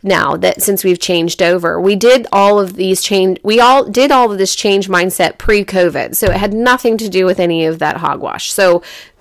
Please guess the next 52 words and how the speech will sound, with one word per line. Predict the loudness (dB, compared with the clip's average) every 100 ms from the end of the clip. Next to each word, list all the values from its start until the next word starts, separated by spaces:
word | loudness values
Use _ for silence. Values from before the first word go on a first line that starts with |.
| -10
scratch | -4 0 2 2
that | 0
from | 0 -2
your |
brain. | 0 0 2 0 -2
It, | -6 -2
we | 0
don't | 0
have | 0 -2
to | -4
deal | 0 0
with | 0 -2
it. | -4 -2
It | -4
has | 2 4 4 2 -2
to | -2
do | 0 2 4 4 2
with | 2 2 2 0 -10 -20 _ -10
what | -4 2 4 4 2
resonated | 0 4 4 2 2 2 2 0
for | -2 -2
us | 0 -2 -2
with | -2 0
our | 0 -2
kids | 0 2 2 -2 -4
and | -2
their | -2 -2
upbringing | -4 -2 -2 -2 -4
and | -4 0
the | 0
exposures | 0 -4 0 2 2 2 -2 -2
that | -4 -2
we | -2
wanted | -2 -2 -4 -4
them | -6 -8
to | -6
be | -6 -6
exposed | -8 -6 0 0 0 -6
to. | -8 -8 -12 -20 -20 -20 _ _ 0
And | 2 2 0
yes, | -4 0 2 2 -2 -8
did | -8 -4 -2 2
that | 2 2
make | 0 0 0
things | -4 -2 -2
significantly | -4 -4 -2 0 0 0 0 0 -2
difficult | 0 -2 -2 -6 -2 -2 -2
when | -4
it | -4
came | -4 -2
to | -4
schedule? | -4 -2 -2 -2 -4 -6 -10